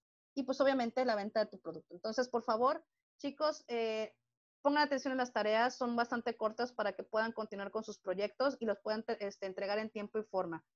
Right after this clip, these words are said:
¿sí? Este, son bastante cortas. Por favor, eh, en la clase pasada, chequen la última diapositiva para que puedan contestar la pregunta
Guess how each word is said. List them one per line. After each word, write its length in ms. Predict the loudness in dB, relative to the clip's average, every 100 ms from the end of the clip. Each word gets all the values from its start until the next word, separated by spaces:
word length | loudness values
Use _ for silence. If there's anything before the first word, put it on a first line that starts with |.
| _ _ _ _
¿sí? 300 | -4 -2 -2
Este, 480 | -4 -6 -4 -2 -2 -4
son 200 | -6 0
bastante 380 | 0 0 -4 -2
cortas. 520 | 0 0 2 2 0 _ _ _
Por 140 | -2 2
favor, 480 | 4 6 6 4 2
eh, 440 | 0 0 -2 -4 _ _
en 100 | -2
la 100 | 0
clase 240 | 0 0 0
pasada, 480 | 0 2 4 4 2
chequen 400 | -2 2 0 2
la 160 | 2
última 320 | 2 0 -2 0
diapositiva 720 | -2 -4 -10 -8 -2 -2 0
para 160 | -2
que 80 | -4
puedan 300 | -4 -2 -2
contestar 460 | -6 -8 -10 -6 -4
la 160 | -4
pregunta 560 | -4 -6 -6 0 0